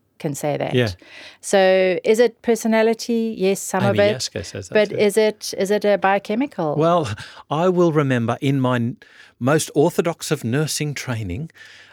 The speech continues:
Speaker 2: um, Robin Holden, uh, our psychology lecturer, um, s-, sorry, forgive me, our psychiatric nursing lecturer,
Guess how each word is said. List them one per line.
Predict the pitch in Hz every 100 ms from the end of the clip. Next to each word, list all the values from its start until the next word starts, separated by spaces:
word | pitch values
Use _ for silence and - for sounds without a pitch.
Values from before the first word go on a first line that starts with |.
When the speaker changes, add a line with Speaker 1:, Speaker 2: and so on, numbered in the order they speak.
| _
Speaker 2:
um, | 135 131 127 127 131 - _ _
Robin | 143 156 156 170
Holden, | - 131 117 101 82 135 - 127
uh, | 120 113
our | 120 117 113 113 - -
psychology | - 135 - 131 117 117
lecturer, | 120 - - 90 - _ _ _ _ _ _ _
um, | 120 117 117 117 117 -
s-, | - -
sorry, | - 113 90
forgive | - 127 104
me, | 90 -
our | 117
psychiatric | - - 135 127 _ - 123 107 - 131 -
nursing | 110 120 120 - 87 80
lecturer, | 104 101 - 82 196